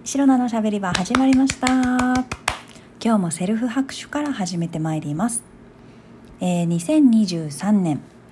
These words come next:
七月二十八日、第百三十六回目の配信でございます。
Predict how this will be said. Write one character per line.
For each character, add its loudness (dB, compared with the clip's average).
七 -4
月 -2
二 4
十 -4
八 -2
日、 2
第 2
百 -4
三 4
十 -4
六 -6
回 6
目 8
の 6
配 -4
信 -2
で 0
ご 2
ざ 0
い 0
ま 0
す。 -14